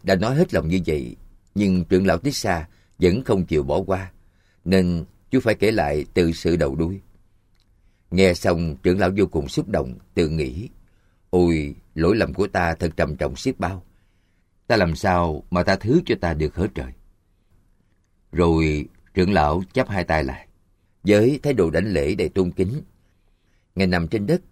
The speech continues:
dưới chân vị Sa Di nói rằng, "Hãy tha lỗi cho ta, hỡi chàng trai tối thắng. Ta đã không biết điều này. Hãy làm nơi cho ta nương tựa, hỡi tâm hồn cao cả." Chú Sa Di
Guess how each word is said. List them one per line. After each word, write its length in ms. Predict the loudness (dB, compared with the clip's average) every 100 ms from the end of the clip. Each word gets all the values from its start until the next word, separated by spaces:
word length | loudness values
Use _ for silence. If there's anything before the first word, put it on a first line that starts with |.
| _ _ -2
dưới 140 | 0
chân 240 | 2 0 0
vị 120 | -2
Sa 180 | -4 -4
Di 280 | -2 -2 -4
nói 220 | -6 -6
rằng, 200 | -6 -10 -18 _ _ _ _ _ _ _ _ _ _
"Hãy 160 | -4 -2
tha 160 | -2
lỗi 160 | -2 -2
cho 100 | -2
ta, 300 | -2 -4 -6 -14 _ _ _
hỡi 180 | 0 0
chàng 300 | 2 -2 -2
trai 220 | -4 -2
tối 200 | -2 -4
thắng. 280 | -4 -12 -16 -20 _ _ _ _ _
Ta 80 | -2
đã 120 | 0
không 220 | -2 -2
biết 160 | -2 0
điều 160 | -2
này. 240 | -2 -8 -14 _ _ _ _ _ _ _
Hãy 120 | -2
làm 200 | 0 0
nơi 100 | -2
cho 120 | -2
ta 160 | -2 -2
nương 260 | 0 -2 -2
tựa, 360 | -4 -4 -8 -14 _ _ _
hỡi 140 | -4
tâm 200 | -2 -2
hồn 200 | -2 -4 -4
cao 180 | -6 -6
cả." 320 | -6 -12 -14 -20 _ _ _ _ _ _ _ _ _ _ _ _ _ _ _ _ _ _ _
Chú 100 | 0
Sa 160 | 2 0
Di 420 | 0 0 -2